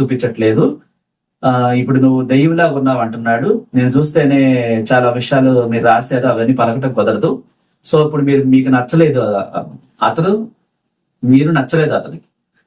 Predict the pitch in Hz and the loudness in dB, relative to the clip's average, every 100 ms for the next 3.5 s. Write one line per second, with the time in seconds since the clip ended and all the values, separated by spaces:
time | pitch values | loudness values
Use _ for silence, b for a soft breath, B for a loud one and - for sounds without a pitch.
0 | _ _ - 131 - 175 170 143 135 147 | _ _ -2 -2 -2 -2 0 -2 -4 -2
1 | 151 135 143 135 135 139 127 117 120 156 | 0 0 0 0 -2 0 0 0 0 0
2 | 151 127 131 156 156 147 139 147 147 120 | 0 0 2 2 2 0 0 0 0 -2
3 | 104 101 - 87 | -4 -8 -8 -8